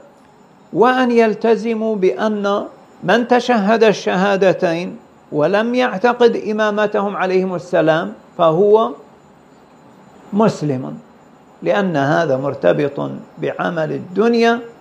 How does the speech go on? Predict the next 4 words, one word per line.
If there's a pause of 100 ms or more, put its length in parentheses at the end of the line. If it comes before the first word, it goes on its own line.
(460)
وهذا
مرتبط (1160)
بثواب
الآخرة،